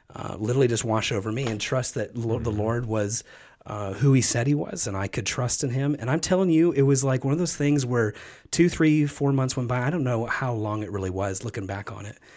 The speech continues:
Speaker 1: but I remember waking up one morning and,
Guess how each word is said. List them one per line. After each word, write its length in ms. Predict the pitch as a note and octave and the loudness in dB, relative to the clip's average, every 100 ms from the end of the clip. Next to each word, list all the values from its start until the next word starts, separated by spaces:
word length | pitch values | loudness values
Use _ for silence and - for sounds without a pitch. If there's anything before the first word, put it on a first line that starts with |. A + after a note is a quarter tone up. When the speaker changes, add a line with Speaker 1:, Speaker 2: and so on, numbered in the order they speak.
| - - - - | -20 -20 -8 0
Speaker 1:
but 80 | C3 | 2
I 60 | |
remember 320 | C3+ C#3+ F3 | 4 4 4
waking 320 | D3 C3+ C3+ A#2 | 4 4 2 -2
up 100 | A#2 | -2
one 160 | A2 | -4
morning 520 | G2 G2+ G2+ F2 - - - | -2 -2 -4 -6 -10 -18 -6
and, 340 | G#2+ G2+ G#2 | -4 -2 -6